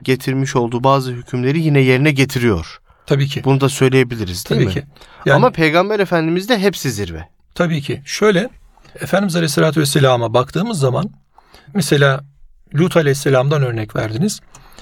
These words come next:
Speaker 2: Şimdi Hazreti Lut Aleyhisselam'ın toplumu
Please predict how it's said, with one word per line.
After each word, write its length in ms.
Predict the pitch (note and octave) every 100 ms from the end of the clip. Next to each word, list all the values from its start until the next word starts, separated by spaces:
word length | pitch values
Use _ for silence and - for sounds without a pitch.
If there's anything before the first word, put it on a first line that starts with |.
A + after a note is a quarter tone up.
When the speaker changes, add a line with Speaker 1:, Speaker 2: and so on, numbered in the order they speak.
| -
Speaker 2:
Şimdi 420 | - C#3+ C#3+ C#3 - _ _
Hazreti 400 | - D#3 G3+ F#3
Lut 180 | F#3+ F#3+
Aleyhisselam'ın 640 | E3 D3 C#3 C#3+ C3 C#3+ G3 -
toplumu 560 | F#3 - C3+ C#3 B3